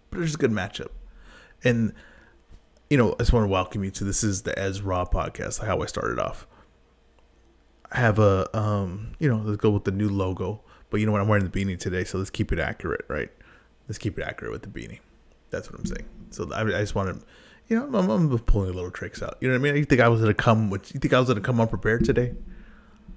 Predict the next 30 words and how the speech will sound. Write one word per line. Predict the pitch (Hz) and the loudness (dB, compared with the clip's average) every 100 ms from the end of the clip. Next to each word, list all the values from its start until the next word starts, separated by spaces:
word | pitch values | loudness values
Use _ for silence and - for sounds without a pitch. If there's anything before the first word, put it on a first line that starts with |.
| - - - - | -18 -20 -20 4
Take | 147 117 | 6 6
a | |
week | 120 117 | 4 6
off | 117 120 | 6 6
and | 104 | 4
I'm | 107 | 4
gonna | 110 | 2
come | 113 110 | 4 2
unprepared | 110 - 104 104 | 2 2 2 2
for | 90 | 0
this | 98 | -2
fight? | - 110 160 | 2 2 4
No, | 185 | 6
no, | 170 | 6
no. | 160 101 107 - - | 8 6 2 -10 -14
We | - 160 | 0 4
gotta | 185 | 6
talk | 160 165 - | 4 0 2
about | 147 135 | 2 2
a | |
matchup. | 139 143 131 - - | 0 0 -2 -4 -6
We | 147 | 2
gotta | 170 | 2
talk | 156 139 | 2 0
about | 117 110 - - - _ _ _ - - - - - - - | 2 2 2 -2 -20 _ _ _ -20 -20 -20 -20 -20 -10 -2
Bercheviev | 127 131 135 135 131 - - - - | 0 0 2 2 2 -4 -18 -20 -2
versus | 107 107 | -2 0
Joe | - 107 | -2 -2
Smith | 107 107 101 | -2 -6 -8
Junior. | 87 76 - - | -10 -10 -14 -16